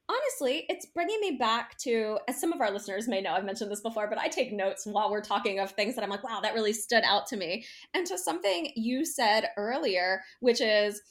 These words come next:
"I can't get this thing if I'm honest." So this sense of, I'm much more concerned, as you said, with, with myself, the selfishness,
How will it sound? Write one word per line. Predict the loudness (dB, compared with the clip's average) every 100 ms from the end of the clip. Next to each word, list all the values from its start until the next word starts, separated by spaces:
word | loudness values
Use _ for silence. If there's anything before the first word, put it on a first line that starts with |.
| _ _ _ _ _ _
"I | -2
can't | 2 2 4
get | 6 4 4
this | 0 0
thing | -2 -2 -6 -8 -4
if | 0
I'm | 2 2
honest." | 2 0 -2 -6 -8 -12 _
So | 2 6 6
this | 4 0 2
sense | 2 4 0 -2 2
of, | 6 6 4 -2 -10 _ _ _ _ _ 2
I'm | 4 6 4
much | 2 0 -2
more | -2 -2
concerned, | -4 -4 -4 -4 -4 -4 -2
as | 0
you | -2 0
said, | -2 -2
with, | -4 -4
with | -6 0
myself, | 2 4 4 2 -4
the | -4
selfishness, | 2 4 6 4 2 2 0